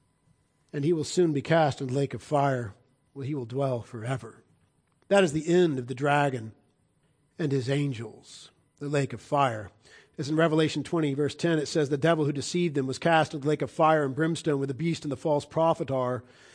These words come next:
and they will be tormented day and night forever and ever."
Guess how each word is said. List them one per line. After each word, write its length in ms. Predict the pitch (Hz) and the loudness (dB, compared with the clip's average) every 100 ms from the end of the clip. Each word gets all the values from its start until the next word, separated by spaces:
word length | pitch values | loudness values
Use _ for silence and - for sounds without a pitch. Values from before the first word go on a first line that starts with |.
| - _ _ | -20 _ _
and 80 | 147 | -2
they 100 | 156 | 0
will 60 | 165 | 2
be 100 | 147 | 0
tormented 540 | - 170 160 139 139 | -2 0 0 -2 -2
day 240 | 147 151 143 | 0 2 0
and 120 | 131 | 0
night 440 | 147 143 120 - - _ - _ _ _ | 0 0 -2 -8 -18 _ -20 _ _ _
forever 760 | 143 135 139 139 120 107 98 - _ _ _ _ _ _ _ _ _ _ _ _ _ | -10 -2 -2 -2 -4 -10 -14 -18 _ _ _ _ _ _ _ _ _ _ _ _ _
and 200 | 135 117 | -12 -8
ever." 500 | 120 123 - - - | -6 -8 -10 -20 -20